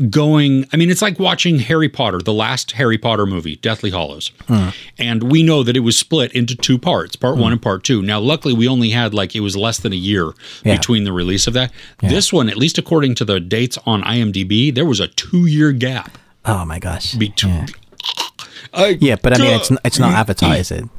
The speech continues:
Speaker 2: Yeah.
Speaker 1: You, <laughs> well, this is true.
Speaker 2: <laughs>
Speaker 1: This, but, but Avatar had an ending to it. I mean,
Speaker 2: True,
Speaker 1: there's,
Speaker 2: true, true,
Speaker 1: you
Speaker 2: true.
Speaker 1: know,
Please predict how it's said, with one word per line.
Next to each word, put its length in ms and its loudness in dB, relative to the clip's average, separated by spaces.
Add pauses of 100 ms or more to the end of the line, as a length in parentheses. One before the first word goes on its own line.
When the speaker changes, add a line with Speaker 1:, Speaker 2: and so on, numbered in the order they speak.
(120)
Speaker 2:
Yeah. 140 -6 (880)
Speaker 1:
You, 120 0 (200)
<laughs> 160 -8
well, 100 2
this 240 2
is 80 -2
true. 160 0
Speaker 2:
<laughs> 400 0
Speaker 1:
This, 260 0 (260)
but, 220 0
but 100 4
Avatar 440 2
had 160 2
an 100 2
ending 320 0
to 120 -4
it. 100 -10 (360)
I 100 -2
mean, 100 4
Speaker 2:
True, 160 4
Speaker 1:
there's, 260 0
Speaker 2:
true, 140 0
true, 160 -2
Speaker 1:
you 80 0
Speaker 2:
true. 320 -2
Speaker 1:
know, 60 0